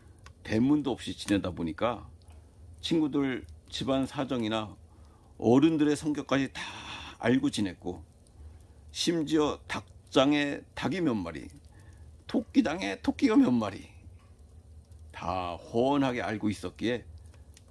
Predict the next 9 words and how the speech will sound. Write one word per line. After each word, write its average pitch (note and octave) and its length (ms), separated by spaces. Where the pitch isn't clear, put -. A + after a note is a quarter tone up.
가능한 C3 580
일이었어요. A2+ 680
그리고 C#3+ 360
부모님이 D3 500
나중에 B2 600
설이 D#3+ 400
당한 B2+ 440
것을 A2 360
아셨어도 A#2 760